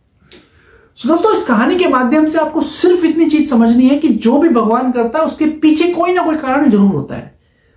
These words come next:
वो कारण हमें उस समय समझ में ना आए, दस दिन तक समझ में ना आए,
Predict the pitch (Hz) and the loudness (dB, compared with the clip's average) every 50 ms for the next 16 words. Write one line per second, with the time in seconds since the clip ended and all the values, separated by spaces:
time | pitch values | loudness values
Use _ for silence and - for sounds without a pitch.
0 | _ - 254 - - - 233 226 285 330 359 359 - - - 330 330 311 - - | _ -2 -2 -2 0 0 0 0 0 0 0 -2 -2 0 0 2 0 0 -2 -2
1 | 311 320 - - 285 277 269 247 247 247 220 190 170 160 151 143 151 147 - _ | -2 -2 -2 -2 -2 0 2 4 4 4 2 2 0 -2 -4 -6 -8 -12 -18 _
2 | _ _ _ _ - - _ _ _ _ _ _ _ _ _ _ _ _ _ _ | _ _ _ _ -20 -20 _ _ _ _ _ _ _ _ _ _ _ _ _ _
3 | _ _ _ 170 214 269 277 277 294 302 294 277 302 - - 254 254 247 240 240 | _ _ _ -4 -2 -2 0 0 0 0 0 0 -2 -2 -2 0 2 4 4 4
4 | 214 196 147 135 135 - - | 4 2 0 -2 -4 -6 -8